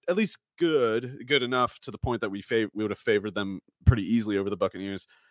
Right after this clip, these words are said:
to start the year. It's like the Buccaneers have slightly overachieved, and so much of the league has, has just been a no-show. But, uh, that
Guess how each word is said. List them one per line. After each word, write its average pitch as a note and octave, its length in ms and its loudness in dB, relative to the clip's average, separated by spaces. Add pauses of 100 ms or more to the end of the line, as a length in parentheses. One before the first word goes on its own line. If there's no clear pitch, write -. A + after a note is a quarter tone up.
(120)
to G#2 80 -4
start B2 240 2
the A#2 80 -10
year. A2 300 -4 (300)
It's - 100 -14
like A#2 100 -8
the C#3+ 80 -10
Buccaneers G3+ 400 0
have E3 120 0
slightly C#3 440 2
overachieved, A2 840 2
and G2+ 140 -6
so C3+ 240 2
much A#2 220 -2
of G2 80 -6
the G2+ 80 -6
league G2 320 -4
has, G2+ 240 -6
has G#2 200 -6
just - 200 -6
been G#2 100 0
a F#2 80 -4
no-show. F#2 640 0 (340)
But, G#2+ 360 -2
uh, G2 240 2 (140)
that C3+ 180 0